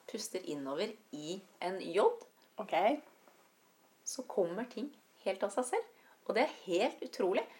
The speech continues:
Speaker 1: Og det funker hver eneste gang.
Speaker 2: Hm.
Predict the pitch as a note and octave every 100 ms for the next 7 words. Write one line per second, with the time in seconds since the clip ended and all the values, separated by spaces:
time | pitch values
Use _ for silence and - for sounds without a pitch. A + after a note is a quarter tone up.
0 | - - E4 - - G3+ - B3 F#3 D3+
1 | D3+ G3+ - - _ C4 F3+ - - B2
2 | D#3+ - - _ _ _ - G#4+